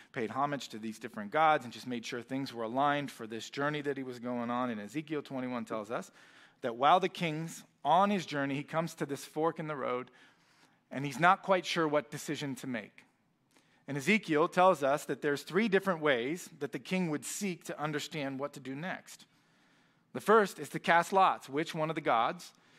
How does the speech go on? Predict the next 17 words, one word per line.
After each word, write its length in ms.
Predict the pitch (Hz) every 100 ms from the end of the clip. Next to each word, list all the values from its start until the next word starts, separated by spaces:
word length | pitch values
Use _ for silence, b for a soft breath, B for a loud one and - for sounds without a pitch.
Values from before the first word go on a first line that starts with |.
| b b b b _ _
deserves 480 | - 127 156 170 -
him 200 | 170 165
to 160 | - 151
appease 380 | 135 185 175 -
him 120 | 151
more 280 | 143 139 135
than 140 | 131
the 80 | 123
rest. 420 | 127 95 - -
And 160 | 120 113
so 80 |
you'd 200 | 123 123
cast 300 | - 151 151
lots, 300 | 143 135 151
and 80 | 135
whichever 260 | 120 151 170
god 380 | 147 127 143